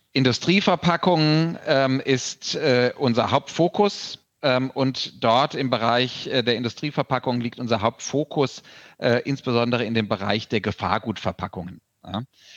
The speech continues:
Äh, wir sind der weltweit einzige Systemanbieter für die industrielle Fassindustrie und produzieren dort insbesondere die Produkte Deckel, Fassdeckel aus Stahl. Wir produzieren aus, äh, Gummi extrudierte Dichtungen.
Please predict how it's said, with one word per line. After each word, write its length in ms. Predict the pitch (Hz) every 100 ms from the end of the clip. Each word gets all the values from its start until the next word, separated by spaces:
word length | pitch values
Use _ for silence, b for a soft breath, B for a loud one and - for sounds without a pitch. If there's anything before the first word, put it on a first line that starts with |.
| B
Äh, 260 | - 113 117
wir 120 | 117 104
sind 220 | 147 151
der 120 | 110
weltweit 600 | 123 143 123 123 131 - _ -
einzige 680 | 143 180 175 143 143 139
Systemanbieter 1300 | 123 127 - 135 143 165 117 107 110 104 101 98 104 -
für 140 | -
die 120 | 107 -
industrielle 640 | 120 127 - 113 107 -
Fassindustrie 920 | - 131 139 143 131 - 151 143 156 b b b -
und 100 | 120
produzieren 600 | 135 117 - 131 123 107
dort 560 | 110 117 127 - - _ 135
insbesondere 880 | 139 - 120 98 110 135 127 117 110
die 140 | 110
Produkte 580 | - 107 110 _ 101 90 _ -
Deckel, 480 | 123 - 185 226 156
Fassdeckel 760 | - 123 131 - 147 - 170 165
aus 320 | 101 104 -
Stahl. 640 | - 107 104 139 233 233 B B B B
Wir 100 | 117
produzieren 560 | - 113 95 - 123 123
aus, 480 | 104 104 - -
äh, 140 | 80 113
Gummi 360 | 92 151 170 160
extrudierte 800 | 127 - - 131 113 120 - 101
Dichtungen. 680 | - 165 - 185 185 196